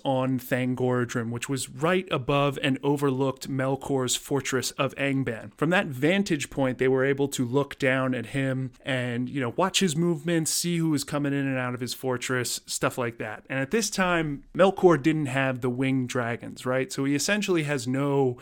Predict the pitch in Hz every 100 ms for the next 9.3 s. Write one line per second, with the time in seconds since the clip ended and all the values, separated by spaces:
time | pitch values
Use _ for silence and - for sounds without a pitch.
0 | - 139 135 - 120 - - - - -
1 | 135 123 120 117 - 131 139 131 123 -
2 | 131 - - 117 110 123 120 113 - 113
3 | 127 - - _ - 131 - 165 240 -
4 | 190 151 135 117 123 - - 147 147 143
5 | 143 131 135 123 127 - 196 180 170 165
6 | 170 156 151 131 123 160 175 160 147 127
7 | 127 120 - - - - - 143 143 143
8 | 139 135 - - - 127 160 202 160 165
9 | 190 180